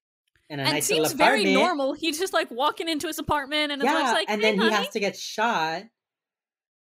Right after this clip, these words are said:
Speaker 1: And it's also like, yeah,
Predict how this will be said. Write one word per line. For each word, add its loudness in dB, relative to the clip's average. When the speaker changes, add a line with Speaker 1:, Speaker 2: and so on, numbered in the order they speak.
Speaker 1:
And -2
it's -2
also -2
like, -4
yeah, -10